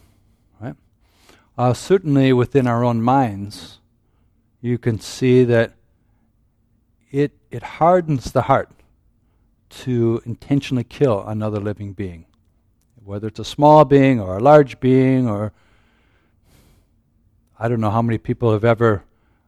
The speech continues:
uh, met people who have murdered other people. But it, it, it weighs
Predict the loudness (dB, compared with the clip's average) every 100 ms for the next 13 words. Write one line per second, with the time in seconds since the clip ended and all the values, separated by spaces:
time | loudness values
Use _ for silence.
0 | _ _ _ -6 -4 -2 -2 -4 -10 _
1 | -12 -4 0 0 0 -6 -20 _ _ _
2 | _ -8 -6 -2 -2 0 0 0 0 4
3 | 4 2 -2 -4 0 -2 -4 -14 -16 -20
4 | _ _ _ _ _ _ _ _ _ _
5 | _ _ _ _ _ _ _ _ _ _
6 | _ _ _ _ _ -8 0 0 0 -4
7 | -4 _ -8 -6 -10 -6 2 4 6 4
8 | 2 -2 -10 -16 -20